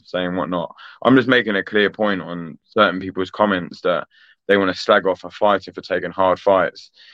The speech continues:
when he's a clean athlete, he's taking tests he doesn't need to take. Um,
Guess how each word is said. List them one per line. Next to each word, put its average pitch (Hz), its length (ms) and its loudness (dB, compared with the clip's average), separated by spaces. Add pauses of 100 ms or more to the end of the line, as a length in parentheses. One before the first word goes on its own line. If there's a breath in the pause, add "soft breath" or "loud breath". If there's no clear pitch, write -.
(120)
when 98 160 2
he's 92 140 2
a 92 80 -2
clean 117 300 0
athlete, 104 460 0
he's 95 180 -8
taking 117 320 0
tests 104 240 -8
he 98 40 -8
doesn't 95 220 -2
need 90 160 -8
to - 80 -18
take. 95 480 0 (600 soft breath)
Um, 95 380 4